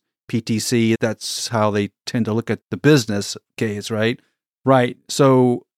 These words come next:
on offshore, then it's I T C plus tends to be larger P P As 'cause, like you're explaining, it's a sort of a difficult environment. Okay.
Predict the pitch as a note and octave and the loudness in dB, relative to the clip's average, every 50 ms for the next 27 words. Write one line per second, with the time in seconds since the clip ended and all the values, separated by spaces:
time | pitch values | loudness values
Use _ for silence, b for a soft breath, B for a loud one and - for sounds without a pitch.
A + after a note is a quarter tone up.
0 | _ - - B2 B2 B2+ D#3+ F#3 F3 - - D3+ C3+ C3+ C3 B2 A2+ - - C3+ | _ -6 -2 0 2 2 4 2 2 2 2 2 4 4 4 2 2 0 2 2
1 | C#3+ C#3 - - D3 C#3 B2 - - C#3+ B2+ B2+ B2+ B2 A#2+ A#2 - _ _ _ | 2 2 2 0 0 0 0 0 0 0 2 2 2 2 2 0 -2 _ _ _
2 | _ _ _ - - D3 D3 C3+ - - - - - _ _ _ _ _ _ _ | _ _ _ -4 0 2 2 2 0 -2 -8 -8 -10 _ _ _ _ _ _ _
3 | _ _ _ _ _ - - C#3 A#2 A2 B2 A2+ G#2 A2 A2+ A2+ A2 - B2 G#2+ | _ _ _ _ _ -2 0 0 0 2 0 0 2 4 4 4 2 2 0 -4
4 | - B2 G#2+ - G#2+ G2+ G#2 G#2 F#2+ - - G2+ F#2+ F2+ G2 - _ - F#2 F2+ | -2 -2 -4 -2 0 0 2 0 0 -2 -6 -6 -6 -6 -8 -10 _ -12 -12 -12
5 | F2 - F2 E2 - - - - - F3 F3+ C#3+ G#2+ G#2 G2 F#2 F#2+ - - A#2 | -12 -14 -16 -18 -16 -16 -12 -6 -2 0 0 2 0 0 -2 -4 -4 -6 -6 -8
6 | G#2 - - G2 F#2+ F2+ - G#2+ G#2+ - G#2+ G#2 G2 F#2+ F#2 A#2 G#2+ F#2+ F#2 F#2 | -6 -6 -6 -6 -6 -6 -6 -8 -6 -4 -4 -4 -4 -2 0 -2 -2 -2 -4 -6
7 | F#2+ - B2+ - - F2 | -4 -2 -2 -2 -2 -6